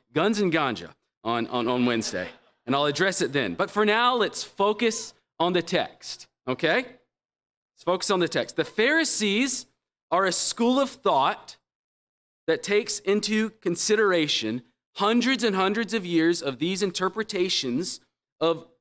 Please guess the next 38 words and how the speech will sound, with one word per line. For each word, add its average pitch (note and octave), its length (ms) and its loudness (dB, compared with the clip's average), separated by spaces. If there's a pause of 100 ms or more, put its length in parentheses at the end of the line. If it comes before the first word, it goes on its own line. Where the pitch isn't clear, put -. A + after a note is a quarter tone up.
the D#3+ 80 2
Old F3+ 260 2
Testament D#3 640 -2
and B2+ 120 0
the A#2+ 60 -2
case F3+ 400 -2
laws D3+ 360 2
having E3+ 280 0
to G3 80 2
do E3+ 160 4
with F3+ 140 2
those C#3+ 180 2
interpretations. C#3+ 1000 -6 (840)
And C3 120 0
that G#3 240 0 (240)
kind A3+ 160 0
of A3 80 -6
gives F3 180 2
you F3+ 100 2
a - 20 4
little F#3+ 240 4
bit F#3 200 -2
better D#3 240 2
understanding E3 520 0
of C#3+ 100 0
what's D#3 180 0
going D3+ 280 0
on D#3 200 2
here. G2+ 280 -8 (1500)
That's D#3 320 -4
what's F#3+ 160 -2
happening C#3+ 520 -2
when C3+ 100 2
the C3 60 -2
Pharisees C#3 400 -4
come B2 400 -4 (340)
to A2+ 100 -20
Jesus - 640 -6